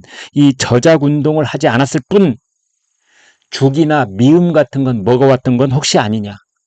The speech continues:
어, 죽이나 미음이 아니라면 영양 음료,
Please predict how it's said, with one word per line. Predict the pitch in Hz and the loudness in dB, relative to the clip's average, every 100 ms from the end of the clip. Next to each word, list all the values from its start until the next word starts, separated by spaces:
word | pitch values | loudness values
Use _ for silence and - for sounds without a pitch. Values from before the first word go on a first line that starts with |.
| _ _ _ _ _ _ _ _ _ - | _ _ _ _ _ _ _ _ _ -4
어, | 131 127 | 0 0
죽이나 | - 143 147 165 151 | 0 0 2 4 2
미음이 | 107 143 151 165 | 4 4 4 2
아니라면 | 139 120 135 131 139 135 - _ _ _ _ _ _ _ - | 0 0 0 0 0 -2 -6 _ _ _ _ _ _ _ -4
영양 | 110 131 175 180 127 | 0 2 2 0 0
음료, | 135 123 95 | 0 0 -4